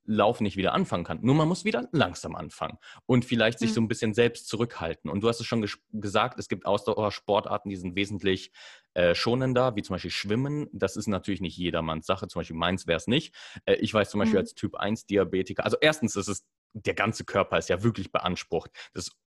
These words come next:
Speaker 1: Schwimmen ist unglaublich anstrengend. <laughs>
Speaker 2: Mhm.
Speaker 1: Und ähm, zweitens, ich unterzuckere beim Schwimmen superschnell mit dem Typ eins Diabetes, ja.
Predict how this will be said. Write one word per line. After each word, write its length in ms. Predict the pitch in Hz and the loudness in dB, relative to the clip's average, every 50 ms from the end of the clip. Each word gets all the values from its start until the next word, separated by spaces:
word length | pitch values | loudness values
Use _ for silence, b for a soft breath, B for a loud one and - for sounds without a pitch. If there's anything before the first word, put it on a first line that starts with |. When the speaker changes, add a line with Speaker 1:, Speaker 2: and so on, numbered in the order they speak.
| 139 - - - - | -4 -4 -6 -4 -2
Speaker 1:
Schwimmen 320 | - - 139 165 175 - | 0 2 4 4 4 4
ist 100 | 98 - - | 2 0 2
unglaublich 540 | - 170 139 104 95 90 - 95 - - | 4 4 6 6 4 2 2 -2 -2 0
anstrengend. 440 | 120 113 110 - - - - - - - | 0 0 0 -2 -6 -10 -12 -6 0 2
<laughs> 640 | 131 - - 220 131 - 160 127 - 170 151 - _ B B B 277 254 185 | 4 6 6 6 6 6 2 0 0 -2 -2 -4 _ B B B 0 4 6
Speaker 2:
Mhm. 80 | 254 262 | 8 8
Speaker 1:
Und 400 | 240 - 240 - - 123 - - - _ _ _ _ _ _ _ - | 10 10 10 10 10 8 4 -2 -10 _ _ _ _ _ _ _ 4
ähm, 260 | 107 107 107 107 104 | 4 6 4 4 2
zweitens, 460 | - 123 131 131 127 - 123 113 - - | 2 4 6 6 6 4 2 0 0 0
ich 160 | 131 123 - | 0 0 2
unterzuckere 600 | 117 123 123 110 - - - 107 - - 92 92 | 2 0 0 -2 -4 -2 -2 -2 -2 -2 -2 0
beim 200 | 87 87 85 90 | 2 2 2 0
Schwimmen 340 | 87 - - 95 92 87 - - | 0 -2 -2 -2 -2 -2 -6 -10
superschnell 640 | - 92 - 113 - - 82 - - 82 78 76 76 - | -6 -2 -2 -2 -2 -4 -8 -6 -6 -6 -6 -6 -6 -6
mit 140 | 85 85 - | -8 -6 -4
dem 120 | 92 87 | -4 -6
Typ 180 | - - 80 - | -6 -8 -10 -8
eins 280 | - 82 78 80 - | -8 -8 -8 -8 -8
Diabetes, 520 | - 82 78 78 78 82 82 - - - - | -6 -4 -4 -4 -4 -8 -14 -14 -16 -12 -6
ja. 200 | 82 82 107 147 | -4 -4 -4 -2